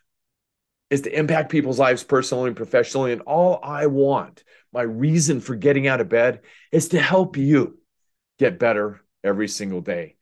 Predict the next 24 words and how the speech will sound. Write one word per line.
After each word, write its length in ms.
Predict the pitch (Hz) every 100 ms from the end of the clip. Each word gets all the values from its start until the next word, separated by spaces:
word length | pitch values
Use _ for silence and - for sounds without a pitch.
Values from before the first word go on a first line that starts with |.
| _
And 100 | 123
I 100 | 131
hope 380 | 127 151 147 _
this 460 | 139 120 - - - _ _ _ _ -
has 160 | 113
accomplished 760 | 101 - 98 90 87 - - _ _ _ _ _ _ _
that 220 | 82 -
goal. 360 | 92 78 67 _ _ _ _ _ _ -
And 80 | 113
if 80 |
this 200 | 180 180
is 120 | 139 107
your 120 | 101
first 260 | 110 104
time 220 | - 104 101
on 140 | 95
the 260 | 95 90 85
podcast, 760 | - 110 104 107 104 95 - _ _ _ _ _
welcome. 460 | 98 110 - 90 - _ _ -
My 160 | 117
name 180 | 120 117
is 140 | 113
Mike 180 | 90 110
Stromsoe. 680 | - - 113 113 - 117 117